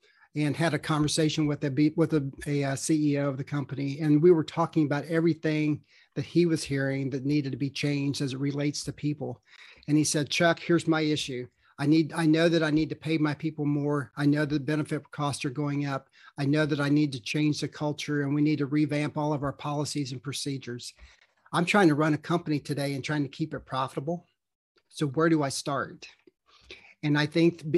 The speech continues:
and again, it goes back to, as a business owner, particularly as a small to mid-sized business owner, you can only really afford to do so much. You can't do everything in, in one bite.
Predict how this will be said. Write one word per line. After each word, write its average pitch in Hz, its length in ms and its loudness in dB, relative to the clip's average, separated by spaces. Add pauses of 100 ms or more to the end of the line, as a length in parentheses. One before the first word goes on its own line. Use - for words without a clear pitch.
and 151 160 6
again, 147 320 0
it 147 80 -6
goes 139 240 0
back 151 300 0
to, 147 420 0 (760)
as 160 260 2
a 156 40 0
business 170 460 4
owner, 143 200 0
particularly 196 340 -2
as 139 100 -4
a 139 40 -4
small 156 360 2
to 143 80 -4
mid-sized 139 560 -4
business 180 340 -4
owner, 135 160 -6
you 143 160 -4
can 175 160 2
only 165 300 4
really 147 340 -2
afford 156 360 -2
to 143 80 -2
do 156 200 0
so 147 240 -6
much. - 460 -6
You 151 80 -4
can't 180 400 0 (160)
do 165 240 8
everything 156 580 0
in, 135 160 -4
in 143 180 -2
one 147 220 0
bite. 143 460 -4